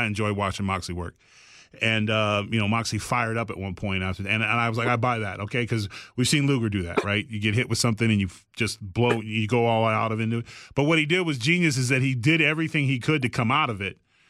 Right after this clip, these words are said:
and which ultimately led him to losing. So the psychology was great. Like, he, he blew his wad,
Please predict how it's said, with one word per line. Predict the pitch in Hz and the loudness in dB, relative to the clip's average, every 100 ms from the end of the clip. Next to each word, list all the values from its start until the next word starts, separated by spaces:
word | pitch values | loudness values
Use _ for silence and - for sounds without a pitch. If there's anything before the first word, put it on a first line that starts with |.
| _ _ _ _ - | _ _ _ _ -2
and | 123 | 0
which | 123 113 | 0 0
ultimately | 135 139 147 131 127 123 123 - | 0 0 0 2 2 2 -2 -6
led | 123 123 127 | 0 2 2
him | 123 | 0
to | 117 | 0
losing. | 117 123 90 - _ _ | 0 0 -2 -10 _ _
So | - 151 143 - - | 0 4 4 2 -4
the | - | -2
psychology | 151 175 147 170 175 143 | 2 0 0 -2 0 -2
was | 110 82 | -4 -4
great. | 117 117 87 | -2 -2 -2
Like, | 95 | -2
he, | 123 123 - - _ | -2 -2 -8 -18 _
he | 151 135 104 _ _ | -2 -2 -6 _ _
blew | 113 175 196 | 2 4 4
his | 151 | 2
wad, | 135 160 123 104 98 | 2 2 2 -2 -6